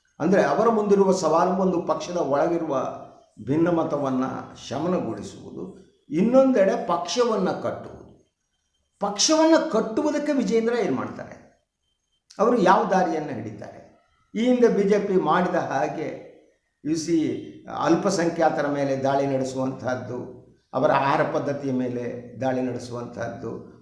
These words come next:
ಬುರ್ಕಾದ ಬಗ್ಗೆ, ಹಲಾಲ್ ಬಗ್ಗೆ, ಇಂಥ ವಿಚಾರಗಳನ್ನ ಇವರು ಎತ್ಕೋತಾರೆ. ಯಡಿಯೂರಪ್ಪ ಇಂಥ ವಿಚಾರಗಳನ್ನು ಎತ್ತುಕೊಳ್ತಿರ್ಲಿಲ್ಲ. ಆದರೆ ಅವರ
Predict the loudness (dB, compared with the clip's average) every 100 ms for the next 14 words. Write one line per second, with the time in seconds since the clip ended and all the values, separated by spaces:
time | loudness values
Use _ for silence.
0 | -4 -2 -2 -2 -2 0 -2 -6 -8 -10
1 | -6 -4 0 0 0 -4 -8 -10 -12 -16
2 | -16 -4 -2 2 4 4 2 4 2 2
3 | -2 -4 -4 -4 -4 -6 -12 -14 -14 -16
4 | -18 -20 _ _ 4 6 6 4 4 4
5 | 2 -2 -2 -2 -2 -4 -6 -8 -10 -12
6 | -16 -18 -20 -20 -20 -20 _ _ _ _
7 | _ _ _ _ _ _ _ _ _ _
8 | _ _ _ _ _ _ -4 0 4 4
9 | 6 4 4